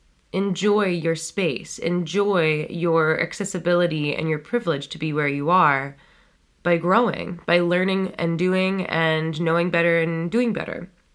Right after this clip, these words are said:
Passing on the way that you found the muse within yourself. 'Cause when you feel grateful and appreciative, everything in your life feels like it's more than enough.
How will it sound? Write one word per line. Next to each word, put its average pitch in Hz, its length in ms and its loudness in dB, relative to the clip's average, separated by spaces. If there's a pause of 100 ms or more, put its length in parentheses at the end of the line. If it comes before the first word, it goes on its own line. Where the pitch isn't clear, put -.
(120)
Passing 190 440 2
on 160 680 4
the 185 120 0
way 175 260 4
that 170 100 0
you 170 140 -4
found 160 500 4
the 160 120 -2
muse 160 420 0
within 156 260 -2
yourself. 143 680 -6 (800)
'Cause 180 100 -8
when 208 120 2
you 190 80 -2
feel 220 260 0
grateful 170 600 0
and 160 100 0
appreciative, 190 800 -2 (120)
everything 196 460 -2
in 180 100 0
your 175 100 0
life 151 300 -2
feels 170 300 0
like 156 340 0
it's 165 220 -6
more 175 300 2
than 160 140 0
enough. - 480 -6